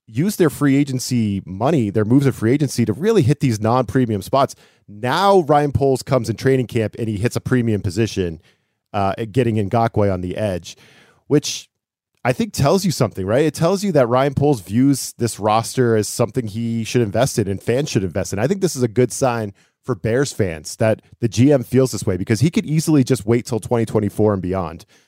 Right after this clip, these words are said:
Ryan Poles, like, he's looking at this long view, right? I think this says that he sees something in this group, Alyssa, right? Because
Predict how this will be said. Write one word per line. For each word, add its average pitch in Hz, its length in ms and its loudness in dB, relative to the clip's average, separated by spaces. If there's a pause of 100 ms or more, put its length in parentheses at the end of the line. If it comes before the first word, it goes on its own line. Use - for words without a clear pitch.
(300)
Ryan 170 300 0
Poles, 151 340 2
like, 127 220 2
he's 160 160 0
looking 165 200 2
at 135 100 2
this 135 160 2
long 117 300 2
view, 95 300 -2
right? 90 360 0 (760)
I - 100 4
think 320 240 0
this 143 140 2
says 151 540 0
that 139 120 2
he 143 180 -8
sees 165 460 -4
something 156 400 -2
in 143 120 2
this 131 180 2
group, 139 280 0
Alyssa, 95 460 -6
right? 117 240 -2
Because 131 480 2